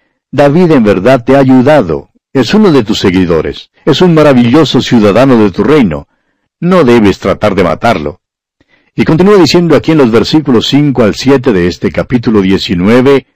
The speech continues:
del primer libro de Samuel, "Pues él tomó su vida en su mano y mató al filisteo. Y Jehová dio gran salvación a todo Israel. Tú lo viste y te alegraste. ¿Por qué pues pecarás contra la sangre inocente,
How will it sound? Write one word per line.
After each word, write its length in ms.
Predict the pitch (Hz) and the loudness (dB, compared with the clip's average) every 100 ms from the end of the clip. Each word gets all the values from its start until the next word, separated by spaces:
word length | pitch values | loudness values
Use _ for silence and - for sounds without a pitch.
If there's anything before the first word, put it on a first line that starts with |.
| _ | _
del 160 | - - | -12 -10
primer 320 | 87 87 101 | -8 -4 -2
libro 240 | 110 98 | 0 0
de 120 | 92 85 | 0 -2
Samuel, 520 | 90 82 107 120 - _ _ _ _ _ _ _ | -4 -2 0 0 -4 _ _ _ _ _ _ _
"Pues 220 | - 147 180 | -2 0 0
él 160 | 151 | 0
tomó 260 | 131 139 156 | 0 0 0
su 160 | - | 0
vida 240 | 107 151 139 | 0 2 2
en 80 | 107 | 0
su 140 | 95 | -2
mano 400 | 92 127 123 110 - | -2 0 0 0 -4
y 100 | - | 0
mató 320 | 120 113 - 170 | 2 2 2 0
al 140 | 147 | 0
filisteo. 640 | 127 117 - 143 90 73 - _ _ _ _ | 0 -2 0 0 0 -2 -10 _ _ _ _
Y 140 | - 92 | -8 -6
Jehová 640 | 95 85 78 104 113 107 | -2 -4 0 0 2 0
dio 320 | 90 95 110 | -2 0 0
gran 280 | 92 107 160 | 2 0 0
salvación 540 | 143 127 107 104 147 135 | 2 0 0 0 0 2
a 80 | |
todo 380 | 113 - 180 160 | 0 2 2 2
Israel. 500 | 110 98 85 76 69 - _ _ _ _ | 0 0 -2 -2 -8 -18 _ _ _ _
Tú 100 | 185 | 0
lo 140 | 185 | 2
viste 420 | 156 214 - - 98 | 2 0 0 -2 -2
y 60 | |
te 120 | 87 | 0
alegraste. 640 | 143 139 180 180 - 98 - _ _ _ | 2 2 2 0 -2 -6 -6 _ _ _
¿Por 160 | - 196 | -2 0
qué 140 | 226 143 | 0 0
pues 260 | 113 95 | 0 -2
pecarás 520 | - 98 87 98 110 | -2 -4 -2 0 -2
contra 360 | - 104 87 98 | -2 -4 -2 -2
la 120 | 92 | -2
sangre 320 | - 127 113 | -2 -2 0
inocente, 600 | 104 90 - 151 127 107 | 0 -2 -2 -2 0 -2